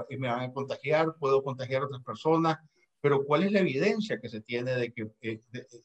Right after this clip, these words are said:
de, de que pueden pasar todas estas cosas? Ojo que, eh, eh, que toda esta angustia tiene,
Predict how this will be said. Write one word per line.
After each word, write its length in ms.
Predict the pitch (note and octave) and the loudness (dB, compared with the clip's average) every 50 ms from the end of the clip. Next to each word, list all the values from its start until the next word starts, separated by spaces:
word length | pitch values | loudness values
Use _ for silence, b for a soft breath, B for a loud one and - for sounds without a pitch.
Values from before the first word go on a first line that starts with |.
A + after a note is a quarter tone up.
| _ _ - | _ _ -8
de, 180 | A#2+ A2+ - - _ | -8 -8 -8 -10 _
de 120 | - B2 | -8 -6
que 80 | C3 B2 | -6 -4
pueden 300 | G#2+ - C3 C#3+ D3+ D3 | -2 -2 -2 -2 -2 -2
pasar 260 | - B2 - - C3 C3 | -4 -6 -4 -4 -6 -4
todas 200 | - A#2 A2+ A#2 | -4 -4 -4 -6
estas 180 | - _ - _ - | -8 _ -20 _ -2
cosas? 340 | C#3 C#3 C#3 C#3 C3+ G2 - b b b b b b b b b _ _ - | 0 0 0 0 -2 -8 -12 b b b b b b b b b _ _ -4
Ojo 260 | B2+ D3 E3+ F3+ F3 | 0 2 2 2 2
que, 100 | F3 E3 | 2 0
eh, 320 | D3+ - D#3 C#3+ C#3+ C#3 C#3 | 0 0 0 -2 -2 -2 -2
eh, 160 | D3+ D#3 - - - - - - | -4 -6 -8 -8 -18 -20 -10 -4
que 100 | - C#3 | -4 -4
toda 260 | C#3 D#3+ F3+ G3 G#3+ | -2 0 2 4 4
esta 180 | G#3+ G#3+ G#3+ G3+ | 2 4 2 2
angustia 760 | F#3 D#3+ C#3+ E3+ G#3+ G#3 G3+ - - - C3 C3 C#3 C#3 C#3 | 2 2 0 0 0 0 0 -2 -8 -6 -2 0 0 0 0
tiene, 460 | - D3 D3 D3 D#3 E3+ F3 F#3 E3+ | -4 -2 0 0 0 2 0 0 -2